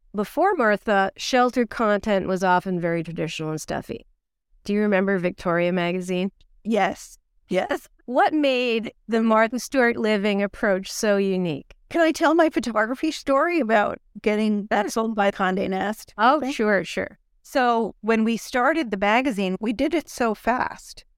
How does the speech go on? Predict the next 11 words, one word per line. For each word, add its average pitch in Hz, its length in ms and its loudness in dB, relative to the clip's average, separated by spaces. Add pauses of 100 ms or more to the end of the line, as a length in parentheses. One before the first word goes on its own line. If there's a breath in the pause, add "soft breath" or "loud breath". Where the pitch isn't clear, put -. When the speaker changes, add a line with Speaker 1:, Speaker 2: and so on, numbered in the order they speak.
(160)
Speaker 2:
Isolde 220 680 2
Motley, 196 480 0
who 190 100 -6
was 185 140 -2
our 190 160 -2
first 208 340 -4
editor-in-chief, 185 880 -4
she - 280 -2
and 269 120 4
I 202 220 2
met 190 400 0